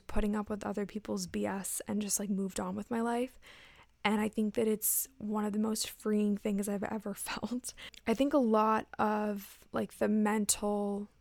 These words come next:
heaviness that I felt for a long time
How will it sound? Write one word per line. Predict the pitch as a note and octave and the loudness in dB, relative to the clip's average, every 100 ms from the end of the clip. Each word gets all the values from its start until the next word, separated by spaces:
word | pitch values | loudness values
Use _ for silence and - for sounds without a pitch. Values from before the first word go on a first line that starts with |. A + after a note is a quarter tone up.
| - | -14
heaviness | - G#3+ G#3+ G#3+ A3 A3 | -6 -2 2 4 4 2
that | - A3+ | 0 0
I | A3 | -2
felt | G#3 - A3+ - | -2 0 0 0
for | - - A3 | -4 -2 0
a | |
long | G#3+ A3 G#3+ | 0 0 0
time | - A3+ A3 A3 G#3+ | -2 -4 -2 0 -2